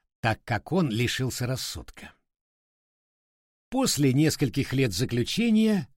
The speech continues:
наш лицензиат решил, что он здоров и в полном рассудке, и написал архиепископу, умоляя извлечь его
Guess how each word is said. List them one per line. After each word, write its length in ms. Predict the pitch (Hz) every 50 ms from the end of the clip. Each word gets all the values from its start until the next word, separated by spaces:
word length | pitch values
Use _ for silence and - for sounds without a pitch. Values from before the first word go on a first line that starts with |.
| _ _ _ _ _ _ _ _ -
наш 400 | 135 147 185 208 202 - - 156
лицензиат 720 | - 151 170 160 - - 165 156 - - 180 208 208 - 196
решил, 560 | 220 214 175 - - - 95 78 65 57 - _ _ _ _ _ _ _ -
что 280 | - - - 254 262
он 120 | 254 214 143
здоров 680 | 98 101 98 139 135 170 240 262 262 214 - - - - _ _ -
и 100 | 139 135
в 120 | - - -
полном 340 | - 196 202 180 185 180 185
рассудке, 720 | - - - - - 123 113 - - - - 107 104 95 _ _ _ _ _ _ _ _ _ _ -
и 120 | - 208 208
написал 600 | 208 208 202 180 180 - - 190 208 208 196 170
архиепископу, 1120 | - 170 180 147 - - 208 214 208 - 220 208 143 - - - 104 - - 85 73 67 - _ _ _ _ _ _ _ -
умоляя 480 | 120 127 135 139 127 127 127 123 123 127
извлечь 720 | - 143 131 110 98 120 131 156 190 202 180 - - 113
его 320 | 117 107 101 98 82 78